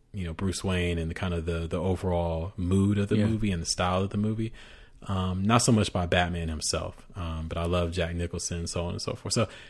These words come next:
Speaker 1: just, it, it was, it was a really good movie. I think it's, it's moved up on my list, actually. It was probably,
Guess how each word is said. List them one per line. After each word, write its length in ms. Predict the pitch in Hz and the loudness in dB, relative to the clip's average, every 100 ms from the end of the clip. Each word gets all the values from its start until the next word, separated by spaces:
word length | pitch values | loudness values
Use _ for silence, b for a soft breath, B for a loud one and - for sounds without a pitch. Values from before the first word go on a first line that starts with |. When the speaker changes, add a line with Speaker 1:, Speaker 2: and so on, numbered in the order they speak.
| - | 0
Speaker 1:
just, 220 | 160 - | 0 2
it, 200 | 139 151 | 0 4
it 60 | 180 | 8
was, 160 | 170 143 | 8 8
it 120 | 160 | 6
was 140 | 165 | 10
a 80 | 131 | 10
really 200 | 117 117 | 10 10
good 160 | 110 101 | 8 6
movie. 320 | 101 95 98 | 4 4 2
I 120 | 95 | 2
think 260 | - 110 - | 2 0 0
it's, 220 | 98 - - | -2 -2 -2
it's 140 | 104 | 4
moved 260 | 131 151 107 | 6 8 6
up 160 | 120 | 4
on 80 | 101 | 4
my 140 | 87 82 | 2 0
list, 200 | 82 80 | 0 0
actually. 380 | 90 82 82 | -2 -2 -2
It 60 | 87 | -2
was 100 | 107 | -2
probably, 640 | - 98 104 85 85 82 | 2 2 4 2 -2 -4